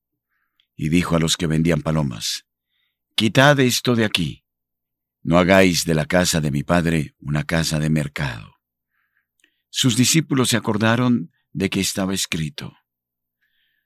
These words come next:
Los judíos entonces replicaron diciéndole:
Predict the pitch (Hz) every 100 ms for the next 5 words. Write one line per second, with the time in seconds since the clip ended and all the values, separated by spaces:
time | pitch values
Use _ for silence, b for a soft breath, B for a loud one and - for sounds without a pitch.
0 | _ _ _ _ _ _ - 117 135 135
1 | 143 117 120 107 131 120 113 117 107 110
2 | 117 113 110 101 110 95 85 71 58